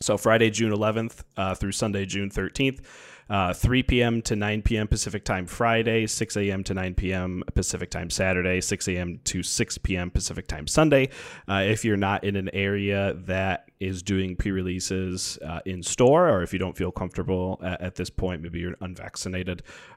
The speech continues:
uh, you don't feel comfortable going out, you will have an option to do this, uh, digital pre-release, which is really cool. Um, but again, if you, if you do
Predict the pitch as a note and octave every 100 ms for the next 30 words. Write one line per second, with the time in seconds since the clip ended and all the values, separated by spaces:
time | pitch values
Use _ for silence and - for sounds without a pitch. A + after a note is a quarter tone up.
0 | - F2 F2 - F2+ - F#2+ F2+ F#2+ F#2
1 | F#2+ G2 G2 G2 F#2+ - - G2 F#2+ G2+
2 | F#2+ G2 F#2+ G#2+ F2+ F2+ - G2+ G2+ G2
3 | F2+ F2 F2+ F2+ F2 F2+ F2 - - -
4 | - - G3+ G2 F2+ F2 F2+ F#2 E2 -
5 | F2 - F2+ F2+ F2 - D#3 D#3 - -
6 | - - A2+ A2 G#2 G2+ - A#2 B2+ C3
7 | B2+ A#2+ B2 A2+ A2 A2 G#2 G2 F#2+ -
8 | _ _ _ _ _ - F2 F#2 G2+ C3+
9 | C#3+ C3+ C3+ C3+